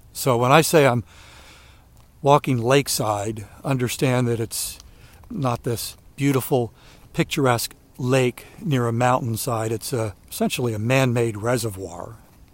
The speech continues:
But it does have fish. People will fish here.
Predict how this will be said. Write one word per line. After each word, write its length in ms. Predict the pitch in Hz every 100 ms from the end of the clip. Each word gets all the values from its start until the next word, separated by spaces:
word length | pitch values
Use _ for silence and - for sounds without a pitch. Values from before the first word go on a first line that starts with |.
| - - - -
But 100 | 165
it 80 |
does 200 | 214 285
have 160 | - 320
fish. 320 | - 180 -
People 300 | - 208 220
will 160 | 196 208
fish 320 | - 180 -
here. 300 | 180 185 233